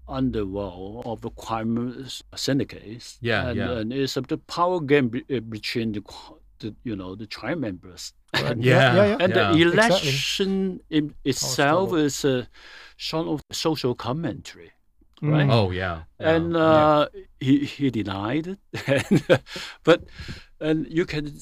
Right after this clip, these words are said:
Speaker 1: see he tried very hard.
Speaker 2: Mm-hmm.
Speaker 1: And after that, uh, we have, uh,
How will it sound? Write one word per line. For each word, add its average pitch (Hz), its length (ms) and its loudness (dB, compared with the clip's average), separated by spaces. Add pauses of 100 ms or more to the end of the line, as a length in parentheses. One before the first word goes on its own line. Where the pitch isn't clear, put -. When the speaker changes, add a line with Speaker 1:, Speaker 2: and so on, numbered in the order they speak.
(180)
Speaker 1:
see - 580 -6
he 113 60 -8
tried 147 380 -2
very 113 380 -4
hard. 113 680 -14 (160)
Speaker 2:
Mm-hmm. 113 140 -6
Speaker 1:
And 107 320 -6 (180)
after 147 380 -8 (140)
that, 131 200 -2 (120)
uh, 101 500 -8
we 110 160 -12
have, 107 280 -12
uh, 101 160 -10